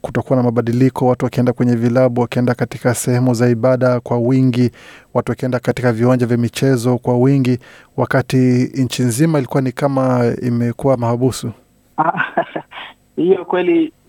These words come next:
Speaker 2: kwanza ninasema sababu maybe ni luck ama ba-, baraka ama ile Mwenyezi Mungu ameweza kutuweka. Pili ni kwamba watu ambao wanaishi humu siku tu za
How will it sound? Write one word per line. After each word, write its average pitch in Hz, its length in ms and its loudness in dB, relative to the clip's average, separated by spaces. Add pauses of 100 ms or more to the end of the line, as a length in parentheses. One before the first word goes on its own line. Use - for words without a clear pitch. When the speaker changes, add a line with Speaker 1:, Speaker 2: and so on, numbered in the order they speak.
(320)
Speaker 2:
kwanza 202 340 -4
ninasema 147 760 -4 (560)
sababu 147 460 0
maybe 139 380 -6
ni 127 440 -4 (600)
luck 143 400 -2
ama 139 240 -2
ba-, 127 260 -4
baraka 139 580 -2
ama 131 360 -2
ile 120 600 0
Mwenyezi 120 380 -2
Mungu 123 280 -2
ameweza 120 360 -2
kutuweka. 135 600 -4 (160)
Pili 180 240 2
ni 139 120 -6
kwamba 131 420 -2 (640)
watu 143 540 0
ambao 127 460 2
wanaishi 117 500 -2
humu 123 480 -4 (300)
siku 147 260 -2
tu 135 400 -2
za 117 420 -2